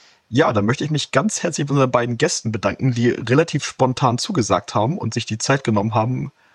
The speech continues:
uns bei unserem Podcast-Projekt, was wir, äh, relativ kurzfristig aus dem Boden gestampft haben, unterstützt. Und würd mich freuen, wenn man den einen oder anderen oder vielleicht auch beide auch in den nächsten Folgen sieht.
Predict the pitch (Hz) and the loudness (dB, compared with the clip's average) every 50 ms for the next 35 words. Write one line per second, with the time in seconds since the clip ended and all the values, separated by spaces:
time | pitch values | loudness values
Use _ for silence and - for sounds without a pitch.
0 | _ _ _ _ _ _ _ - 123 135 - - - 120 113 120 120 113 110 117 | _ _ _ _ _ _ _ 0 2 2 2 2 2 4 4 4 4 2 2 2
1 | - - - - - - - 131 131 - - - - 131 120 127 131 - - - | 0 -2 -4 -2 0 2 2 2 2 0 -4 0 2 2 4 4 2 0 -4 -4
2 | - 117 - - - 120 117 113 113 110 104 - - - - 87 101 92 110 120 | -4 -4 -2 -2 0 2 4 4 4 4 2 0 -2 -4 -4 -2 -2 0 0 2
3 | 127 143 160 - - 135 - - - 151 151 - - 139 147 170 - - 120 113 | 4 4 4 2 0 -6 -4 0 0 0 2 2 0 2 2 2 2 0 0 2
4 | 127 143 160 143 123 - - - 110 113 - - - 131 120 113 113 113 113 110 | 4 2 2 2 0 -2 0 0 0 0 0 -2 0 2 2 2 2 2 2 2
5 | 107 - - - 120 117 117 110 - - - 214 - - - - _ _ - - | 2 0 -2 -4 -2 0 0 0 0 0 -2 -2 -2 -4 -10 -10 _ _ 0 2
6 | 127 123 120 117 113 113 117 - - _ _ _ _ _ _ _ _ _ _ _ | 4 4 4 2 0 -2 -4 -8 -14 _ _ _ _ _ _ _ _ _ _ _
7 | _ _ - 107 107 127 165 - - 139 131 - - - - - 139 190 226 190 | _ _ -10 -4 2 2 2 2 2 -2 -4 -4 -6 -6 0 2 4 4 4 2
8 | 156 139 139 135 123 - - - 143 226 269 254 - 82 73 - - 143 151 143 | 2 2 2 2 0 0 0 2 2 2 2 2 2 2 2 2 2 2 4 2
9 | 135 123 110 117 107 - 113 - - 104 85 107 101 90 110 110 - 185 202 196 | 2 4 2 2 2 0 -2 0 0 0 -2 -2 0 0 0 0 2 0 0 0
10 | - - - - - 160 170 175 160 - - - - - 95 87 98 98 - - | 2 0 0 0 0 -2 0 0 -2 -4 -6 -6 -6 -6 -6 -6 -6 -10 -10 -12
11 | 76 - - | -14 -14 -16